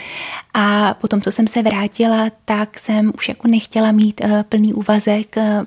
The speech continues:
mimo vědu a výzkum, tak jsem se snažila ty finance hledat, eh, je někde jinde, ať už prostřednictvím nějakých vnitřních stipendií, eh, nebo za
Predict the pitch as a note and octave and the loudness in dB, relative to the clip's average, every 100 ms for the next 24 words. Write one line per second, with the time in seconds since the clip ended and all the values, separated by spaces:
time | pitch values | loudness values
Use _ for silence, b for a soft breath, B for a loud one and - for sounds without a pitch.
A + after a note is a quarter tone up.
0 | G3+ A3 A3 G#3 G3+ G#3+ G#3+ - G#3+ G#3+ | -4 0 2 2 0 0 -2 -2 -4 -4
1 | - G#3 G#3 - G#3+ A3 - G#3+ G#3+ G#3 | -2 -2 -2 -2 0 -2 -2 -2 0 2
2 | G#3+ G#3 _ A3+ - G#3+ G3+ G3+ A3 G#3+ | 0 -2 _ -6 0 0 0 0 0 0
3 | - G#3+ G#3 G#3+ G#3+ G#3+ B B B B | -2 -2 0 2 0 -2 B B B B
4 | B - G#3+ - A3 A3 G#3+ G#3 A3 G#3 | B 0 0 2 -2 0 0 2 2 4
5 | G#3 G3 A3 - - - - G#3+ - G#3+ | 2 0 -2 -8 -12 -12 -6 -6 0 -2
6 | - G#3+ G3+ G3+ G#3 G#3 - - G#3 - | 0 0 0 -2 -2 -2 0 -2 -2 -2
7 | G#3 G#3+ G#3 G3+ G3+ G3+ G3+ B B B | -4 0 0 0 -2 -2 -4 B B B
8 | B - G#3 G#3 G#3+ G#3+ - G#3+ G3 A3+ | B 0 2 2 2 0 2 0 2 0